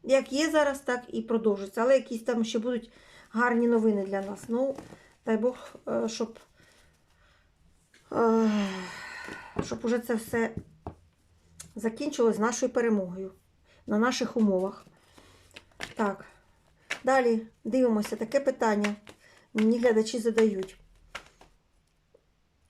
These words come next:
Е, тут, е, пішли далі питання по мультику «Сімпсони». Я не знаю, я його ніколи не дивилася,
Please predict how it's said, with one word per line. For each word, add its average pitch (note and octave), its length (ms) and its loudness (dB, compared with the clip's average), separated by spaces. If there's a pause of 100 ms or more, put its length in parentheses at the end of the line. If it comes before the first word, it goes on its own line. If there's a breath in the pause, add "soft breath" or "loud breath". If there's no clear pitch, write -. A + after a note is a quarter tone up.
(400)
Е, A#3 200 0
тут, D#4 220 2
е, C4+ 140 8
пішли C4 320 -2
далі B3 240 6
питання C4 460 2
по A#3+ 380 6
мультику A#3+ 680 2
«Сімпсони». F3+ 800 0 (520 soft breath)
Я A#3+ 100 0
не C4 100 4
знаю, A#3 220 2
я C4 100 6
його B3+ 120 4
ніколи B3+ 280 4
не A#3+ 60 -2
дивилася, A#3+ 640 2